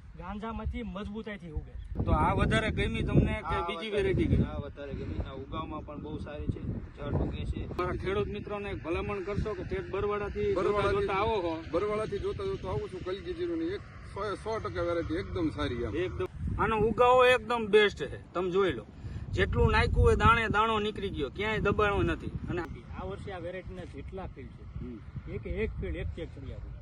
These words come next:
Speaker 2: બરોબર. આવતા વર્ષે નર્મદે સીડનું કલ્કી બિયારણ ભૂલતા નહીં ખેડૂત મિત્રો, બહુ સારી વેરાયટી. નમસ્કાર ખેડૂત મિત્રો, આદિત્ય એગ્રો ટ્રસ્ટ ચેનલમાં આપ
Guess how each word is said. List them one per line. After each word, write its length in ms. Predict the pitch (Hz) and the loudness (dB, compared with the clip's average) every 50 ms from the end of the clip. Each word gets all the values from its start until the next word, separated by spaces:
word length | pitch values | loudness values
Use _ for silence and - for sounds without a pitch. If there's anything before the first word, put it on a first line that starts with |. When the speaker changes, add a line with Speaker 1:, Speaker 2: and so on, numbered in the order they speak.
| - 127 | -8 -6
Speaker 2:
બરોબર. 300 | 135 135 127 110 101 98 - - - - | -6 -6 -6 -6 -8 -10 -14 -14 -12 -6
આવતા 320 | 151 185 190 185 202 196 | -4 -4 -4 -2 -2 0
વર્ષે 600 | 190 185 190 175 - - 180 180 185 196 196 185 - - 139 | 0 0 -2 -4 -4 -6 -4 -4 -4 -4 -6 -8 -12 -12 -10
નર્મદે 560 | - 123 139 156 175 196 196 202 196 196 190 175 | -8 -6 -4 -4 -4 -4 -4 -4 -2 -2 -4 -4
સીડનું 540 | - 180 175 170 170 175 185 185 190 175 - - - - - | -2 -2 -2 -2 -2 -4 -4 -6 -8 -8 -10 -12 -12 -10 -4
કલ્કી 360 | - 180 196 208 - - 202 | 0 0 0 0 0 -4 -6
બિયારણ 460 | 190 180 190 180 170 147 131 113 107 87 80 - - - - - - | -6 -4 0 0 2 0 0 -2 -6 -12 -12 -14 -14 -14 -16 -10 -6
ભૂલતા 320 | 160 185 196 - 208 208 | -2 -2 -2 0 -2 -2
નહીં 160 | 208 208 196 | -2 -2 -2
ખેડૂત 240 | 170 190 196 196 185 | -2 0 0 0 0
મિત્રો, 320 | 175 180 170 151 156 139 127 | 0 -2 -2 -2 -4 -4 -4
બહુ 260 | 139 165 180 185 180 | -2 0 0 0 0
સારી 340 | 170 - 175 175 175 175 165 | -2 -2 -2 -2 0 0 0
વેરાયટી. 300 | 165 160 160 156 165 190 | 0 0 0 0 0 -2
નમસ્કાર 280 | 190 170 - 190 170 | -2 -2 -4 -4 -4
ખેડૂત 280 | - 160 151 147 - - | -4 -4 -6 -6 -8 -8
મિત્રો, 480 | - - - - - - - - - | -10 -6 -4 -2 -2 -2 -4 -2 2
આદિત્ય 320 | - - - - - - 180 | 4 4 4 4 2 2 4
એગ્રો 260 | 180 - - - - | 4 4 4 4 2
ટ્રસ્ટ 340 | - - - 175 - - - | 2 0 0 -2 -4 -4 -6
ચેનલમાં 360 | 170 170 170 170 165 160 160 | -4 -2 -2 0 0 0 0
આપ 60 | 165 | 0